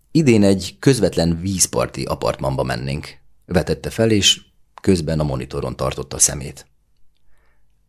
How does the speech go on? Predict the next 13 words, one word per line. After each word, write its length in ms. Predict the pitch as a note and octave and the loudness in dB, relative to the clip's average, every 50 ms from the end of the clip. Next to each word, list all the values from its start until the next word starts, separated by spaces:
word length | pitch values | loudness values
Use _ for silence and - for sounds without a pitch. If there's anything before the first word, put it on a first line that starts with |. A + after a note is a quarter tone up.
| _ _ | _ _
"Nem 160 | - E2+ F#2 F#2+ | 0 2 4 4
menjünk 240 | G2 G2 G2+ F#2+ | 6 4 4 2
a 40 | F#2+ | 2
tavalyi 280 | - - F2+ G2 G2 F#2+ | 0 0 2 2 2 2
helyre?" 420 | G2+ F#2 C#2+ - - - - _ _ - - - - _ - | 2 2 0 0 -4 -8 -12 _ _ -20 -20 -20 -20 _ -4
kérdeztem, 440 | - E2 C#2+ C2+ C2+ - D2 C#2+ | -2 -2 -2 -2 -4 -6 -4 -4
és, 220 | D2+ D2+ D2+ - - | -2 0 0 0 2
ö, 260 | D#2 D#2 D2+ C#2+ C#2 | 2 2 2 0 0
kivettem 400 | - - C#2+ C#2 C2+ C#2 C2 B1+ | -2 -2 -2 -2 -2 -4 -6 -6
a 60 | C2+ | -4
hűtőszekrényből 760 | C#2 E2 D#2 - C2+ C2 - C#2 C2+ C#2+ C2+ C#2 C#2 C#2 C#2 | -4 -4 -4 -4 -6 -6 -6 -6 -6 -6 -6 -4 -4 -4 -2
az 120 | C#2 D2 | 0 2
üveget, 360 | A#2+ A#2+ A#2+ G#2+ F#2+ - - | 4 4 4 4 2 -2 -4